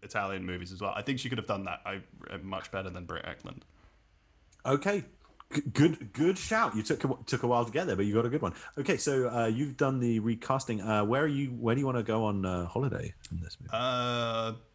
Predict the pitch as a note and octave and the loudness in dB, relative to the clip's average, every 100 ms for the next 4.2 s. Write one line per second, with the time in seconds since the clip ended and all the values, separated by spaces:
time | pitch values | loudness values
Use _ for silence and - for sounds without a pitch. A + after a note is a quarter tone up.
0 | - - G2+ B2+ A2+ F#2 - - - _ | -20 -10 -4 -2 -2 -6 -12 -20 -20 _
1 | _ - _ - _ _ - _ _ - | _ -20 _ -20 _ _ -20 _ _ -20
2 | - - _ - - - - - - B2 | -20 -20 _ -20 -8 -2 -2 0 -2 0
3 | A#2+ A#2 A#2 A#2+ A2 G2+ G2 F#2+ F#2+ A2 | 0 2 0 0 -2 0 4 4 4 2
4 | A2 | -2